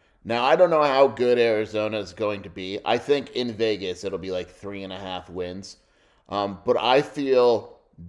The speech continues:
better about them than I did before spring ball. Like, I don't think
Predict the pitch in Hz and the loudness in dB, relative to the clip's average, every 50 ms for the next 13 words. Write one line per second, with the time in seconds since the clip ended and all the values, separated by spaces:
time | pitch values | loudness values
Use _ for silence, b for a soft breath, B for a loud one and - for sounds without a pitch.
0 | - _ - 131 123 127 127 117 104 101 95 - 101 98 85 110 107 104 101 - | -10 _ 0 2 4 4 4 2 2 0 -2 -2 -4 -2 0 0 0 0 0 -2
1 | 98 101 107 107 104 101 98 95 95 87 85 _ _ _ _ _ _ 92 95 110 | -6 -6 -4 -4 -4 -4 -6 -8 -10 -14 -16 _ _ _ _ _ _ -10 -4 -4
2 | 110 104 104 98 95 104 101 90 101 101 92 - 104 98 95 92 - - - 101 | -2 -2 -2 -2 -2 -2 -4 -4 -6 -12 -12 -6 -4 -4 -4 -4 -6 -12 -12 -12
3 | 92 87 80 78 60 - - _ _ - - 107 110 107 104 92 - - - 107 | -12 -10 -10 -10 -12 -12 -14 _ _ -8 -2 0 2 2 2 0 -4 -6 -2 0
4 | 120 123 127 127 120 123 - - 127 120 113 110 107 - - | 2 4 4 2 2 -2 -4 -2 -2 0 0 -2 -4 -10 -18